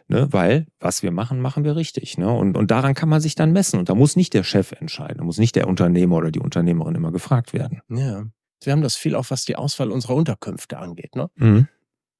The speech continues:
Speaker 2: Wenn wir jetzt eine neue Unterkunft mal brauchen und, ähm, dann fahren wir, fahren wir nach Frankreich und die, die wir uns vorher irgendwie angeguckt haben, schon im,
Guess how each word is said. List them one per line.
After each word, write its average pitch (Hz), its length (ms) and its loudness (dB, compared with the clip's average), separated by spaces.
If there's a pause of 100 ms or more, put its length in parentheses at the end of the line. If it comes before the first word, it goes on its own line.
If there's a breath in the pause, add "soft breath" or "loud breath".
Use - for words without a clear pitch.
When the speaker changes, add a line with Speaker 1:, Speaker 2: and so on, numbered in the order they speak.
(240)
Speaker 2:
Wenn 117 220 4
wir 113 80 8
jetzt 113 180 4
eine 120 120 4
neue 127 280 4
Unterkunft 170 640 -2
mal 127 220 -4
brauchen - 540 -2
und, 123 400 0
ähm, 117 280 0
dann 117 280 0
fahren 135 260 4
wir, 110 240 4
fahren 131 200 0
wir 123 60 2
nach 113 120 0
Frankreich 147 500 0
und 107 260 -4
die, 127 140 2
die 117 160 0
wir 107 100 0
uns 104 180 -4
vorher 113 340 0
irgendwie 104 240 -2
angeguckt 131 560 -2
haben, 120 280 0
schon 113 360 0
im, 98 200 -4